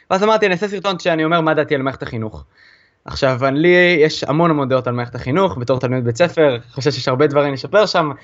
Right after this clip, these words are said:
אז לא היה לי בעיה לכתוב ולהכין איזשהו סרטון כזה. אה, והכנתי סרטון, הטמעתי את כל המרכיבים, והעיניים שלי לא האמינו מה שהם ראו שבוע לאחר מכן. הסרטון הגיע למעל רבע מיליון צפיות, בלי שום פרסום ממומן, מעמוד עסקי שלא היה לו בכלל עוקבים, היה לו איזה מאה עוקבים,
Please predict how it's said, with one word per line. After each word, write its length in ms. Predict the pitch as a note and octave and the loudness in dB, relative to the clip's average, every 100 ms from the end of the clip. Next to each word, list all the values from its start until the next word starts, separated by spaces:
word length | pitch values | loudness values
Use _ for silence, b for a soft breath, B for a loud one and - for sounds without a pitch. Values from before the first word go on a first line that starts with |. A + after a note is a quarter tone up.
| B B | B B
אז 180 | D3+ D3 | -2 2
לא 100 | G3 | 4
היה 100 | F#3 | 2
לי 120 | E3 | 2
בעיה 260 | D3+ D3 | 2 2
לכתוב 400 | C#3+ C3+ - C#3+ C#3 C3 b b - | -2 -6 -6 -6 -6 -12 b b -4
ולהכין 360 | C#3 C3 D#3 | -2 -2 -4
איזשהו 300 | C#3+ B2+ B2 | -8 -8 -10
סרטון 360 | A#2+ B2+ B2 E3 | -10 -6 -4 -2
כזה. 280 | F3+ E3 F#3 F#3 b b b b - | -2 -2 -6 -6 b b b b -6
אה, 460 | B2 A#2+ A#2+ A#2+ A#2+ A#2+ A#2 - | -2 0 2 2 2 -2 -8 -10
והכנתי 440 | B2 C3 E3+ F3+ | -6 -2 -2 -2
סרטון, 540 | E3+ D#3 C#3 C#3+ C#3 C3+ | -4 -6 0 2 2 0
הטמעתי 380 | A#2 C#3 D3 | -4 -4 -4
את 100 | C#3 | -6
כל 200 | - F3+ | -2 0
המרכיבים, 640 | F#3 F3 D3+ C3 C#3 C#3 C3+ A#2+ _ _ _ | 2 0 -2 -2 -2 -2 -6 -12 _ _ _
והעיניים 400 | A2+ B2 B2 D3+ | -2 0 0 -2
שלי 160 | C#3 C#3 | 0 2
לא 60 | |
האמינו 320 | C#3+ C#3 C#3 | 4 2 0
מה 100 | C3+ | -2
שהם 160 | C3 C3 | -2 -2
ראו 180 | A#2+ B2 | -2 0
שבוע 280 | B2 A2+ A#2+ | 0 2 2
לאחר 240 | A#2 A#2+ | 2 -2
מכן. 320 | A#2 A#2 G#2+ G#2+ | -4 -4 -6 -6
הסרטון 340 | A2+ B2+ B2 D3 | -10 -6 0 0
הגיע 180 | C#3 C#3+ | 2 2
למעל 260 | C3 C3+ | 2 0
רבע 240 | B2 C#3 D3 | 0 0 0
מיליון 320 | C3+ C3+ C3+ | 0 -2 -2
צפיות, 560 | - - A#2+ D3+ D#3 - | -8 -6 0 0 -2 -12
בלי 300 | A#2+ A#2+ D#3+ | -12 -2 0
שום 200 | E3+ E3 | 0 -2
פרסום 340 | E3 D3+ E3 | -2 -4 -2
ממומן, 520 | D#3 C3+ B2+ C#3 C#3 | 0 2 2 0 0
מעמוד 360 | B2+ B2 D3+ D#3+ | 0 0 0 0
עסקי 280 | A#2 - F3 | -2 -2 -2
שלא 280 | - C#3 D#3 | 2 4 6
היה 140 | E3+ | 6
לו 80 | E3 | 4
בכלל 240 | C#3 C#3 | 0 0
עוקבים, 280 | B2+ C3 B2+ | -2 -2 -2
היה 60 | C3+ | 0
לו 80 | |
איזה 140 | D3 B2 | 0 -2
מאה 220 | B2 D3+ | -4 0
עוקבים, 440 | C3+ B2 A#2+ C3+ | -2 -4 -8 -8